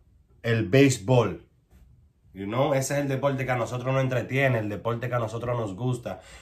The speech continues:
Que lamentable el hecho del covid, que uno no se puede dar uno de esos juegos tan emocionantes en vivo, porque la emoción, la adrenalina que tú sientes en un estadio de béisbol,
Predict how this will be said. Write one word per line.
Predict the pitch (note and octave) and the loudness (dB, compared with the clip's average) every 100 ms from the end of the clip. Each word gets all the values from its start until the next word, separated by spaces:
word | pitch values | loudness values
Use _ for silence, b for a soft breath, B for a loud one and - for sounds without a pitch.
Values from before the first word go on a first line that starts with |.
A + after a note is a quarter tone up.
| B | B
Que | - E3+ | 2 6
lamentable | F3 F3 E3+ E3+ E3+ F3+ F#3+ | 8 6 4 6 6 6 4
el | A3 | 6
hecho | G#3 F#3+ F3+ F3 F3 F3 b b - | 6 4 2 0 -2 -4 b b 0
del | D3+ F3+ F#3+ | 4 4 6
covid, | A3+ F#3 D3 E3+ F#3+ - - - | 8 8 8 0 -4 -12 -20 -12
que | - C3 | 0 4
uno | C3+ D#3+ E3 | 6 8 8
no | D#3+ | 8
se | E3 | 4
puede | D3 D#3+ D#3 | 4 6 8
dar | D#3+ D#3+ C#3+ B2 - b b - | 10 10 6 -2 -8 b b 0
uno | C#3+ D3+ | 4 6
de | D#3 | 4
esos | D3 C3+ | 2 2
juegos | C#3+ D#3+ D#3 C3+ B2+ | 6 8 8 4 6
tan | D3 D#3 D#3+ D3 A#2+ B B | 8 8 6 4 0 B B
emocionantes | - C#3+ D3 C#3 D#3 C#3+ E3+ D#3+ C3+ C3+ | 8 10 10 8 6 10 10 8 6 4
en | C3+ B2+ | 4 6
vivo, | F#3 E3 B2 G2+ - _ - | 8 6 6 -2 -6 _ -12
porque | B2 B2+ C3 B2+ | -4 0 2 4
la | C3 C3 | 6 6
emoción, | C3 C3 A2+ - - A3+ G#3+ E3 | 4 2 0 -2 -2 0 2 4
la | D3 | 4
adrenalina | D3 D3+ D3+ C3 D3+ G#3+ B3+ A3 E3 C#3 B2 B B B B | 4 4 2 2 2 4 4 6 8 6 4 B B B B
que | E3+ E3+ | 6 6
tú | G#3 | 6
sientes | G#3+ - A3 G3 E3+ D#3 | 4 6 10 10 8 8
en | D3+ D#3+ | 8 10
un | F#3 | 10
estadio | F#3 C#3 - F3+ F3 D#3 C#3+ | 10 8 8 10 10 6 4
de | C#3 C3 | 4 4
béisbol, | B2 F3 D#3+ - C#3 F3 D3+ B2+ | 6 4 4 4 10 10 10 4